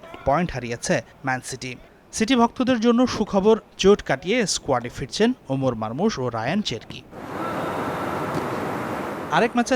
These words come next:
জার্মান ক্লাব বেয়ার লিভারকুজেনের বিপক্ষে মাঠে নামবে চ্যাম্পিয়ন পিএসজি। নিশ্চিতভাবেই ফেভারিট প্যারিসের ক্লাবটি। প্রথম ম্যাচে বার্সেলোনা আর দ্বিতীয় ম্যাচে আটালান্টাকে হারিয়ে গত মৌসুমের ফর্মটা ধরে রেখেছে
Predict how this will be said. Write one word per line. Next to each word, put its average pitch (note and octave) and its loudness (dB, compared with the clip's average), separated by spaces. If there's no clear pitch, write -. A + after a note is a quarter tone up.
জার্মান G3 2
ক্লাব A3 0
বেয়ার D3+ 2
লিভারকুজেনের D3 0
বিপক্ষে D#3+ -2
মাঠে B2 -2
নামবে C#3+ 0
চ্যাম্পিয়ন A#2+ -2
পিএসজি। D3 -2
নিশ্চিতভাবেই D#3 0
ফেভারিট D#3 -2
প্যারিসের F3 0
ক্লাবটি। - -14
প্রথম D3 -4
ম্যাচে C#3+ -4
বার্সেলোনা F3 0
আর C#3 4
দ্বিতীয় D3+ 4
ম্যাচে D3+ 0
আটালান্টাকে F#3 0
হারিয়ে D#3 0
গত D#3 2
মৌসুমের F3 2
ফর্মটা D#3+ 0
ধরে C3+ -6
রেখেছে - -6